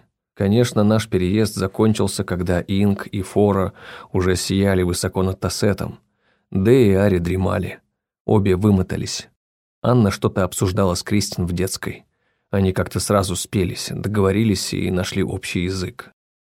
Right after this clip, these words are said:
Жен куда-то запропастился с отцом, из спальни Берта и Нила доносился храп. Что происходило у Грега и Алана, я понятия не имел, а сам решил пойти позвонить Винсу. Кажется, я видел телефон в гостиной.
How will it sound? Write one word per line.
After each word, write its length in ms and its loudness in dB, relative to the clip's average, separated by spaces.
Жен 340 4
куда-то 320 2
запропастился 720 0
с 100 -4
отцом, 440 -2
из 160 -2
спальни 380 2
Берта 420 0
и 140 -6
Нила 300 2
доносился 580 -2
храп. 380 -6
Что 220 0
происходило 640 6
у 100 6
Грега 360 4
и 60 4
Алана, 400 4
я 200 2
понятия 420 0
не 180 2
имел, 440 -4
а 220 -4
сам 240 4
решил 300 2
пойти 300 -2
позвонить 500 -4
Винсу. 380 -4
Кажется, 680 -4
я 260 -2
видел 300 0
телефон 440 -2
в 20 -2
гостиной. 600 -6